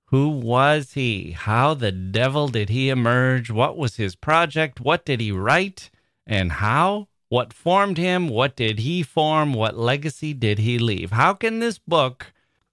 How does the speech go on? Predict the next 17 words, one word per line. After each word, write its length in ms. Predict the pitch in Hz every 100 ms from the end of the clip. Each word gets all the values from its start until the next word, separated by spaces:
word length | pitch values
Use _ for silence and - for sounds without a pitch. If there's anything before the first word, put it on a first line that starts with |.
| _ _
The 200 | 117 117
Eighteen 540 | 127 170 175 143 131 113
fifty-five 1080 | 156 165 - 123 107 135 143 151 156 143
Leaves 420 | 117 127 139 151 175
of 160 | 156
Grass, 840 | - 131 113 101 107 - - - - _ _ _ _ _ _ _ _ _ _ _ -
be 200 | 120 104
so, 500 | - - 104 113 120
twelve 440 | - 104 139 160 -
poems, 600 | 160 143 120 120 - - _ _ _
how 240 | 120 135
can 220 | 147 147 139
that 260 | 110 104
be 140 | 98 87
so 340 | - - 90
important? 600 | 92 90 87 - 85 -
What 220 | 95 127